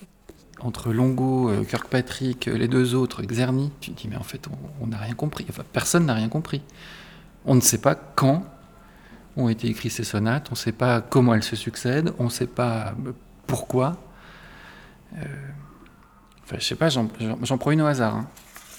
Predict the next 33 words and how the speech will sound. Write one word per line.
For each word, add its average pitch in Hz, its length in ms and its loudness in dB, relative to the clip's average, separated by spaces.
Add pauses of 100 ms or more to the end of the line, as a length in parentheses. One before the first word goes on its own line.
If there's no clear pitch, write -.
(1160)
Celle - 240 -4
qu'on 127 160 0
appelle 123 320 0
la 110 100 0
Kirkpatrick - 560 -4
cent 151 180 0
trente-deux, 127 440 0 (1400)
qui 135 140 -2
est 127 40 4
la 117 100 4
Longo 131 360 6
quatre 165 220 0
cent 151 160 -2
cinquante-sept, 139 600 -2
c'est-à-dire, 110 280 -8
a 113 40 -10 (200)
priori, 110 200 -10
c'est - 80 -14
pas 117 80 0
tout - 160 -12
à 117 60 -6
fait - 100 -8
au 113 40 -2
même 113 120 -2
endroit, 131 240 -2 (1000)
euh, 117 420 0 (300)
P 151 240 4
deux 117 240 8
cent 143 200 0
quatre-vingt-quinze, 165 880 -2
Czerny 117 360 0
soixante-dix-sept 123 1000 -2
et 123 140 -4